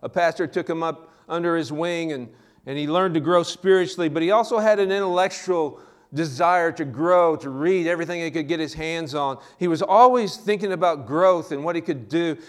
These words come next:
Even physically, he was a short man and he was, he was a frail man, but he, he, he, he learned about how to do things physically to, so that he could grow stronger. He's just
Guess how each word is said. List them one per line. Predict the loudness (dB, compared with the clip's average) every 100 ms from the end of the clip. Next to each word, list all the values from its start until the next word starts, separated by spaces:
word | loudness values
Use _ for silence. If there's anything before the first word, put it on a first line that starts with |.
| -8
Even | -2 -2 -2
physically, | -2 -2 -2
he | -2
was | -2
a | -6
short | -2 0 0 -2
man | -4 -4
and | -4
he | -4
was, | -4 -6 -12 -14
he | -2 -2
was | -2
a | -6
frail | -10 -4 0 0
man, | 0 -2 -2
but | -2
he, | -2 -6 -10
he, | -4 -4 -4 -8
he, | -4 -4 -6 -4
he | -2 -2 -4
learned | -10 -4 -2 0 0
about | 0 0 0
how | -2 -2
to | -4
do | -4 -6
things | -6 -8 -8
physically | -2 2 2 0 -4 -4
to, | -6 -10 -10
so | -6
that | -4
he | -4
could | -6 -6
grow | -2 -2 -2
stronger. | -6 -6 -2 -2 -4 -8 -10 -16 _ _ _ _ _ _ _ _ _
He's | -8 -4
just | -4 -4